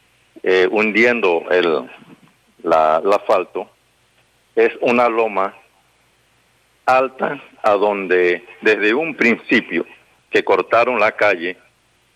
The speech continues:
han tenido problemas en ese área. Allí hay que hacer un buen trabajo en cuanto al mop, porque, este, es un área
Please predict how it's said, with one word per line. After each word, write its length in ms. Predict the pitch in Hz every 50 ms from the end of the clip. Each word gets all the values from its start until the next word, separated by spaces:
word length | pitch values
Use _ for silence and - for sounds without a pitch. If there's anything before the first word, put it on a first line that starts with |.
| _ _ _ _
han 240 | - 120 120 123 120
tenido 380 | 127 113 107 113 117 113 110 -
problemas 420 | - 87 90 98 107 107 104 101
en 60 | 95
ese 220 | 87 80 - - 90
área. 320 | 82 85 78 - - - - - - _ _ _ _ _ _ _ _ _ _ _ _ _ _ _ _ _ _ _ _ -
Allí 400 | - 120 110 - 117 143 156 147
hay 160 | 135 135 135
que 100 | - -
hacer 280 | 123 - - 117 117 117
un 180 | 127 123 120 110
buen 240 | 135 147 160 160
trabajo 500 | 151 - 113 104 98 113 107 110 113 117 113 _ _ _ _ _ _
en 200 | - 104 95 90
cuanto 380 | - 98 95 90 82 - 90
al 100 | 87 90
mop, 240 | 92 104 120 127 - - - - _ _ _ _ _ _ _ _ _ _ _ _ _
porque, 520 | - 147 143 131 127 - - 113 117 123 120 - - _ _ - - _ _ _ _ _ _ _ _ _ _
este, 560 | - 123 110 - - - 113 107 107 120 131
es 120 | 127 123 -
un 160 | 143 139 131
área 380 | 127 131 127 127 127 131 139